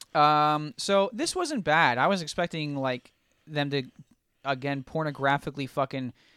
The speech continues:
destroy the Teen Titans for the millionth time as Dan DiDio jerks off in the background while Rick gives him a fucking reach around,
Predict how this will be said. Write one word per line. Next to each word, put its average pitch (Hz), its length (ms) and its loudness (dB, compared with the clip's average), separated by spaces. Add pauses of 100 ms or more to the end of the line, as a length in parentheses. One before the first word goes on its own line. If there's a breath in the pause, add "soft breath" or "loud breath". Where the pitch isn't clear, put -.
(180 soft breath)
destroy 147 540 0
the 131 120 -6
Teen 139 280 -4
Titans 131 540 0 (280 soft breath)
for 151 100 -6
the 143 80 0
millionth 135 400 0
time 135 400 2
as 123 280 -4 (300)
Dan 139 220 0
DiDio 131 320 -2
jerks 131 300 -6
off 135 200 2
in 135 60 -6
the 120 80 -4
background 117 600 -4
while 113 340 -2 (680 loud breath)
Rick 143 440 -2
gives 135 220 -4
him 139 100 -2
a 123 60 -2
fucking 131 340 -2
reach 131 260 -6
around, 110 400 -8